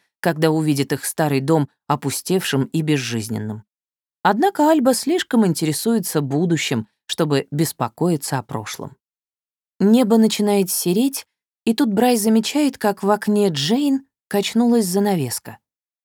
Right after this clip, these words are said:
Если она и следит за ними, то с безопасного расстояния. Брай отворачивается. Пока грузчики запихивают ковёр в фургон, Эш вытирает пыльные руки от джинсы и говорит: "Ну, кажется, всё,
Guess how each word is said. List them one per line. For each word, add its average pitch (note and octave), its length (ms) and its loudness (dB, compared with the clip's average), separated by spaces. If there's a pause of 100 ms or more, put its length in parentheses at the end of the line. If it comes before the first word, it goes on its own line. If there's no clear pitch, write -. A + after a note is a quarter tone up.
(140)
Если E3 320 -2
она E3+ 320 2
и - 20 0
следит D#3 520 -2
за C#3+ 160 0
ними, B2+ 340 -2 (300)
то G3+ 180 0
с A3+ 100 -2
безопасного A3 800 -2
расстояния. C3 760 -4 (560)
Брай F#3+ 280 0
отворачивается. C#3 1080 -6 (480)
Пока F3+ 320 2
грузчики E3 500 0
запихивают C#3+ 720 -2
ковёр C#3+ 340 -2
в - 80 -18
фургон, D3 640 -2 (500)
Эш C#4+ 260 2
вытирает G3+ 520 2
пыльные E3+ 420 4
руки D#3 300 0
от B2+ 160 -2
джинсы A#3 540 -2
и F3 260 -2
говорит: C#3+ 600 -2 (520)
"Ну, F#3+ 360 2 (280)
кажется, D#3+ 440 -2
всё, B3 380 0